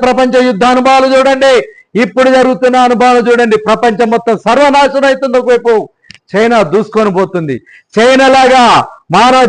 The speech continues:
జాతి అప్రతిహతంగా శాంతియుతంగా పైకి పోదామా? అమెరికన్ సామ్రాజ్యవాదులు వాడు ఈ రోజు మొత్తం అప్పుల పాలైపోయినాయి. ఈ జీ సెవెన్ కంట్రీస్ మొత్తం అప్పుల పాలైపోయినాయి. వాళ్ళకి అక్కడ ఉద్యోగాలు ఇవ్వలేకపోతాను, ఆ అధిక ధరలను కాపాడలేక, నిలువరించలేకపోతాను,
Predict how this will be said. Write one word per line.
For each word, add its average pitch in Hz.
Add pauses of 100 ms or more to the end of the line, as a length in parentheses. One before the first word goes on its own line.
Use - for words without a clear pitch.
జాతి 240
అప్రతిహతంగా 226 (120)
శాంతియుతంగా 220 (440)
పైకి 294
పోదామా? 269 (460)
అమెరికన్ 247
సామ్రాజ్యవాదులు 240 (400)
వాడు 285
ఈ -
రోజు 285
మొత్తం 277
అప్పుల 285 (120)
పాలైపోయినాయి. 285 (360)
ఈ 254 (120)
జీ 233 (300)
సెవెన్ 254
కంట్రీస్ 247
మొత్తం 226
అప్పుల 226 (100)
పాలైపోయినాయి. 220 (240)
వాళ్ళకి 220
అక్కడ 196
ఉద్యోగాలు 254
ఇవ్వలేకపోతాను, 247 (420)
ఆ - (120)
అధిక 254 (100)
ధరలను 262
కాపాడలేక, 262 (540)
నిలువరించలేకపోతాను, 262